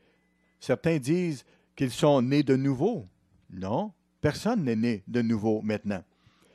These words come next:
Ceux qui se sont vraiment repentis, qui ont été baptisés par un ministre de Dieu, ont reçu l'imposition des mains et ont reçu un,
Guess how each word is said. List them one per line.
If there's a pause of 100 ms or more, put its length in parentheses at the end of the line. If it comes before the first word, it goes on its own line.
(560)
Ceux
qui
se
sont
vraiment
repentis,
qui
ont
été
baptisés
par
un
ministre (280)
de
Dieu, (1040)
ont
reçu
l'imposition
des
mains
et
ont
reçu
un,